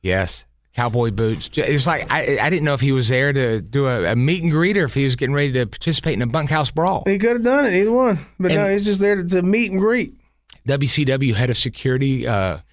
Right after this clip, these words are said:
Speaker 1: um, ah, foot. I
Speaker 2: Doug
Speaker 1: forget.
Speaker 2: Dillinger.
Speaker 1: Doug Dillinger laying there on the bed.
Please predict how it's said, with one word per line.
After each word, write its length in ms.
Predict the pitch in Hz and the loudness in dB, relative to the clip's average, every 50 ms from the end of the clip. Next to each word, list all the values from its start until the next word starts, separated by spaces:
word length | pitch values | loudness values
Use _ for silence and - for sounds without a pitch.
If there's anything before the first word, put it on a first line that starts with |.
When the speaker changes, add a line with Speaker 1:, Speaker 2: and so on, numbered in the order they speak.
| _ _ _ _ _ _ _ - | _ _ _ _ _ _ _ -6
Speaker 1:
um, 420 | 92 87 80 73 71 71 71 71 _ _ _ _ _ _ _ _ _ | -4 -2 -2 -2 -4 -8 -12 -18 _ _ _ _ _ _ _ _ _
ah, 140 | 123 135 123 | -6 -4 -4
foot. 360 | - - - - 143 113 - | -4 -6 -6 -4 -2 -2 0
I 20 | 175 | 2
Speaker 2:
Doug 140 | 196 202 185 | 2 2 2
Speaker 1:
forget. 160 | 180 175 165 | 2 0 2
Speaker 2:
Dillinger. 240 | 160 165 175 170 113 | 2 0 0 -2 0
Speaker 1:
Doug 240 | 165 170 170 156 | 0 0 0 2
Dillinger 440 | 131 160 170 170 160 139 117 117 110 | 2 2 2 0 0 0 0 0 0
laying 260 | 120 127 139 143 139 | 0 0 0 0 0
there 140 | 139 135 139 | 0 0 0
on 120 | 131 131 127 | 0 0 0
the 60 | 113 | 0
bed. 420 | 110 131 139 139 131 101 - - | 0 0 0 0 0 -2 -4 -8